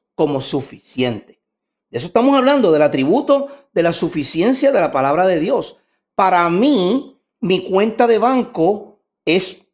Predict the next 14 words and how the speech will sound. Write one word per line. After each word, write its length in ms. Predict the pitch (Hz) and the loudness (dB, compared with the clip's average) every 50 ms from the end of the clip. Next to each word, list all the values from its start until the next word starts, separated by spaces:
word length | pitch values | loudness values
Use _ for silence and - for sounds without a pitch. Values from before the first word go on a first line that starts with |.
| _ _ | _ _
a 120 | - 165 151 | -4 0 2
veces 640 | 170 214 233 - - - - - - - - _ _ _ _ _ | 2 2 2 2 -2 -6 -8 -8 -10 -12 -12 _ _ _ _ _
más 340 | - 143 147 156 165 165 180 | -6 -4 -2 0 0 0 0
importante 1080 | 190 196 190 - 233 233 240 233 - 294 302 311 - - 226 226 226 226 - - _ _ _ _ _ _ _ | 0 0 0 0 0 0 0 0 0 0 0 0 0 0 0 0 -2 -4 -12 -20 _ _ _ _ _ _ _
que 140 | - 185 175 | -2 0 2
la 140 | 170 156 | 2 2
suficiente 1400 | - - 202 175 180 - 185 151 - - - 185 208 247 277 269 - - - 160 151 156 151 - - _ _ _ _ _ | 2 0 -2 -2 -2 -4 -6 -6 -4 -4 -2 0 0 2 2 0 0 -2 -2 0 0 0 -2 -4 -10 _ _ _ _ _
que 160 | - 160 151 | -2 -2 -2
Dios 540 | 135 143 147 160 196 214 185 165 165 165 165 | -2 -2 0 0 2 2 2 2 0 -2 -4
puede 300 | - - 160 156 165 165 | -4 -2 0 0 0 0
tener 300 | 165 160 156 165 165 - | 0 0 -2 -2 -2 -2
para 180 | - 147 139 135 | -4 -2 -2 -2
mi 120 | 135 127 | -2 -4
vida. 240 | 139 208 240 - - | -4 -4 -6 -8 -10